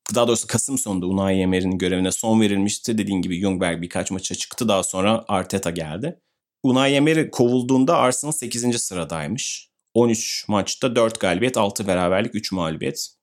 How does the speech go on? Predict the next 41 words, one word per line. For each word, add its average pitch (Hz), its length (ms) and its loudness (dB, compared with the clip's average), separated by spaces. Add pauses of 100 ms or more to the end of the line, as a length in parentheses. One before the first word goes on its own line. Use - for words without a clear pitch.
(300)
Yani 95 180 0
şu - 240 0
an 131 340 0
o 127 280 0 (160)
dönem 107 380 4
bile, 98 320 2
işte - 180 -6
Arsenal'ın 92 420 -2
puanları 98 400 -2
topladığı 90 680 -4 (140)
dönem 101 320 2
bile 110 140 2
çok 120 220 -4
uzak 98 300 -6
görünüyor. 90 440 2 (400)
Bir 95 80 -2
sene 95 220 -2
içerisinde 90 400 -4
evet 90 260 -2
alınmış 92 340 -2
iki 104 160 -8
tane 104 260 0
kupa 90 280 -2
var. 101 200 0 (280)
Ama 95 240 -4
bir 98 40 -4
yandan 104 440 2
da 104 40 0
gelinen 98 460 0
nokta 90 240 -6
çok 110 300 -4 (260)
üzücü 127 400 -2
ve 139 140 4
düşündürücü 117 720 2 (100)
İngiltere'nin 95 560 -2
en 95 180 -2
büyük 98 140 -8
takımlarından 87 600 -2
bir 107 80 -2
tanesi 90 380 -6
için. - 180 -10